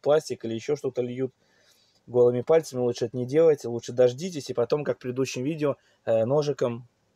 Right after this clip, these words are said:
вот таким ножиком, счистите бахрому. Я, значит, сразу делаю это пальцами, у меня кожа толстая. Как бы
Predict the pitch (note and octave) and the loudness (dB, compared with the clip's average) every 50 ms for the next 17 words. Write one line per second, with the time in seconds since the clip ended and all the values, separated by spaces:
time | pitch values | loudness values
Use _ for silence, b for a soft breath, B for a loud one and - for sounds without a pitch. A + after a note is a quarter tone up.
0 | _ _ _ _ _ _ _ _ _ _ - - _ - B2+ B2+ - A#2+ A2+ - | _ _ _ _ _ _ _ _ _ _ -20 -20 _ -20 -18 -10 -6 -6 -6 -6
1 | A#2 A2+ A#2 B2+ C3+ C3 C3 - - A2+ G#2 - _ _ _ _ _ _ - - | -4 -4 -2 0 0 0 0 -2 -4 -8 -10 -10 _ _ _ _ _ _ -20 -20
2 | - - - C#3 C3 - B2+ - - A#2+ A#2 A#2 - - A#2 A2+ G#2+ G2+ G2 G2+ | -14 -10 -10 -10 -10 -10 -12 -8 -6 -4 -4 -2 0 0 0 0 0 -4 -8 -10
3 | - _ _ _ _ _ _ _ _ _ _ _ _ _ _ _ _ _ - A#2+ | -12 _ _ _ _ _ _ _ _ _ _ _ _ _ _ _ _ _ -14 -10
4 | A2+ A#2+ C3 B2 A2+ G#2+ A2 G#2+ - - - - - - B2+ B2 A#2+ A2 G#2 A#2+ | -6 -4 -2 -2 -2 -2 -4 -6 -8 -12 -14 -14 -6 0 2 4 4 4 2 -2
5 | A2+ A2 A#2 A2+ G#2+ G#2 G#2 G2 - G#2+ - D3+ D#3+ D#3 - - B2+ A#2 A2+ A2 | -6 0 2 2 2 2 0 -2 -4 -2 2 2 2 2 2 -2 -6 -4 -2 -2
6 | A2 A2 A2 - B2 A#2+ G#2+ A2 G#2 - D3+ E3 E3 - - - A#2+ A2 G#2+ - | -2 -2 -2 2 2 2 2 2 0 2 4 4 4 2 0 -4 -4 -4 -6 -10
7 | _ _ _ _ _ _ _ _ _ _ _ _ _ _ _ _ _ _ _ _ | _ _ _ _ _ _ _ _ _ _ _ _ _ _ _ _ _ _ _ _
8 | _ _ _ _ _ _ _ _ _ _ _ _ _ _ _ _ _ _ _ _ | _ _ _ _ _ _ _ _ _ _ _ _ _ _ _ _ _ _ _ _
9 | _ _ _ _ _ _ _ _ _ _ _ _ _ _ _ _ _ _ _ _ | _ _ _ _ _ _ _ _ _ _ _ _ _ _ _ _ _ _ _ _
10 | _ _ _ _ _ _ _ _ _ _ _ _ _ _ _ _ _ _ _ _ | _ _ _ _ _ _ _ _ _ _ _ _ _ _ _ _ _ _ _ _
11 | _ _ _ _ _ _ _ _ _ _ _ _ _ - - G#2+ G#2 G#2 A2 G#2+ | _ _ _ _ _ _ _ _ _ _ _ _ _ -14 -14 -12 -10 -6 -2 -2
12 | G#2 G2+ G2+ G#2 B2 - A#2 B2+ | -2 -2 -2 -6 -10 -16 -18 -18